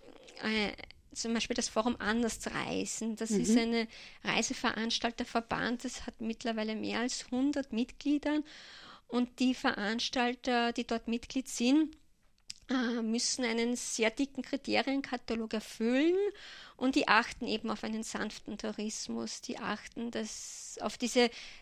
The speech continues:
Speaker 1: diese drei Säulen,
Speaker 2: Mhm.
Speaker 1: äh, eines nachhaltigen Tourismus, dass halt eben das wirklich, dass die Leute vor Ort profitieren, dass die Tiere geschützt werden et cetera. Aber zum Beispiel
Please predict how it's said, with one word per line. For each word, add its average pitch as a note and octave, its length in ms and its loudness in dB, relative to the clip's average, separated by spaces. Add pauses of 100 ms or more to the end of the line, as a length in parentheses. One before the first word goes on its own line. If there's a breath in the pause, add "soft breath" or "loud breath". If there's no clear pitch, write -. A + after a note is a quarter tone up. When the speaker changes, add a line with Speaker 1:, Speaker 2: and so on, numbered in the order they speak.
(100)
Speaker 1:
diese C4 220 6
drei A3+ 300 4
Säulen, A#3+ 880 6
Speaker 2:
Mhm. G#3 200 6 (340)
Speaker 1:
äh, A3 60 -8
eines A3 240 -4
nachhaltigen A3+ 640 -2
Tourismus, A#3+ 480 -2
dass B3 140 -4
halt A#3 120 0
eben A#3 140 -2
das A#3 220 -2
wirklich, B3 560 2 (320 loud breath)
dass A3+ 100 -6
die - 120 -2
Leute G#3+ 220 0
vor - 140 -4
Ort A3+ 260 0
profitieren, A#3+ 800 -2
dass A3 160 -4
die A3 140 -10
Tiere G#3+ 360 -6
geschützt - 680 -6
werden A3+ 340 -2
et A3+ 120 -8
cetera. A3+ 320 -2
Aber A3+ 180 0
zum B3 100 0
Beispiel B3+ 340 6